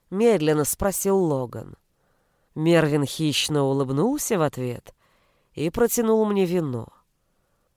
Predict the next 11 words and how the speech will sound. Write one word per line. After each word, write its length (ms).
Острое 580
горлышко 680
свидетельствовало 960
о 60
том, 340
как 280
именно 560
они 260
открыли 680
эту 260
бутылку. 800